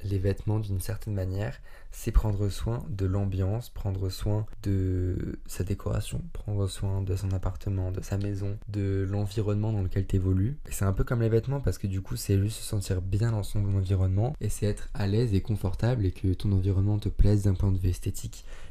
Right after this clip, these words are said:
et que tu sois hyper confortable dedans pour juste en fait que tu puisses évoluer correctement et que tu puisses romantiser ta vie. C'est pour ça qu'en vrai, la décoration d'un appartement, oui, pour le coup, c'est vraiment pas vital. Il y a beaucoup plus important.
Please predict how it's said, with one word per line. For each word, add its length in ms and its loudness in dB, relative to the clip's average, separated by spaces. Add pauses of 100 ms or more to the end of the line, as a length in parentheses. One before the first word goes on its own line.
(100)
et 60 -2
que 100 -2
tu 100 -2
sois 240 -4
hyper 300 -2
confortable 480 -4
dedans 400 -2
pour 200 0
juste 260 -4
en 60 0
fait 460 -4 (180)
que 100 2
tu 120 -2
puisses 260 2
évoluer 420 6
correctement 500 4
et 60 6
que 60 -2
tu 140 -4
puisses 320 0
romantiser 520 -2
ta 120 6
vie. 100 2
C'est 180 -4
pour 120 6
ça 140 4
qu'en 160 4
vrai, 240 2 (800)
la 80 2
décoration 540 4
d'un 120 6
appartement, 640 0
oui, 160 2
pour 140 4
le 80 4
coup, 100 -2
c'est 160 0
vraiment 240 0
pas 140 6
vital. 400 2 (380)
Il 40 0
y 20 2
a 60 2
beaucoup 320 0
plus 240 6
important. 540 0